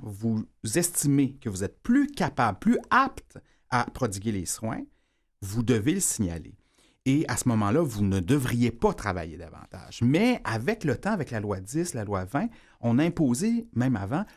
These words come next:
on a imposé, euh, euh, du temps supplémentaire, euh,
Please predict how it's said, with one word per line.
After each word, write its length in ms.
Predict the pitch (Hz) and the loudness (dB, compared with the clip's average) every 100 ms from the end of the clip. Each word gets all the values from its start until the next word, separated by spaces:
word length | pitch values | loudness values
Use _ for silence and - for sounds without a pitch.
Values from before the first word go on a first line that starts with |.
| - | -2
on 80 | 113 | 0
a 60 | |
imposé, 760 | 120 139 123 117 139 208 208 160 | 0 2 2 2 2 0 0 -2
euh, 140 | 123 - | -6 -6
euh, 220 | 107 101 98 | -4 -2 -2
du 100 | - | -6
temps 160 | - 190 | -2 -2
supplémentaire, 920 | - - 120 104 98 120 139 170 156 - _ _ - | 0 0 0 0 -2 -2 -2 -4 -8 -12 _ _ -6
euh, 320 | 110 95 98 | -4 -4 -6